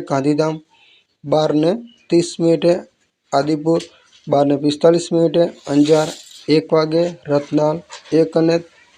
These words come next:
વીસ મિનિટે, ભુજ બે વાગે,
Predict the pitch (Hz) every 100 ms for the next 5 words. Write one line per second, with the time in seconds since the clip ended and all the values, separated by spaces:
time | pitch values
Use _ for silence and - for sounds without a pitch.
0 | _ _ - 135 175 170 185 165 151 165
1 | 175 _ _ _ _ _ - 127 151 156
2 | - - 127 139 180 165 165